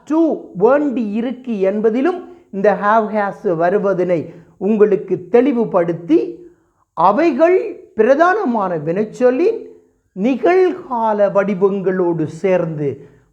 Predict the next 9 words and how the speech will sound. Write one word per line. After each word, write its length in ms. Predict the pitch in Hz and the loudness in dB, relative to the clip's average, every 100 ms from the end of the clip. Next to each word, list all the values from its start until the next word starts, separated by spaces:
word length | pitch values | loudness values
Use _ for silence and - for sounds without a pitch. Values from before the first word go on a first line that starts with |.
| 175 | 0
வாக்கியங்களை 1040 | 202 254 - - 247 233 226 214 208 196 - 202 | 4 4 0 -8 -4 -2 0 0 0 -2 -8 -4
உருவாக்குகின்றன 1200 | 247 302 240 214 - 214 208 185 185 185 262 247 - - - | -2 0 2 0 -2 -6 -4 -2 0 2 0 -2 -8 -20 -8
என 340 | 147 160 190 - - | -6 -4 -6 -10 -10
உங்களுக்கு 580 | 165 170 165 156 - 131 | -6 -2 -2 -4 -6 -8
நான் 340 | 131 123 120 - | -6 -8 -8 -2
கற்பித்திருந்தேன். 960 | 220 - 165 - 131 117 110 107 - _ _ _ _ _ _ _ _ _ - | -2 -2 -10 -8 -8 -8 -8 -10 -12 _ _ _ _ _ _ _ _ _ -6
இன்றைய 600 | 180 339 427 494 285 208 | 0 2 6 4 4 0
நாளில் 880 | 160 139 135 156 240 330 370 233 - _ _ _ _ - | -2 -4 -4 -4 -2 -2 -4 -10 -20 _ _ _ _ -4
have, 560 | 233 247 302 320 311 | 2 4 4 4 -2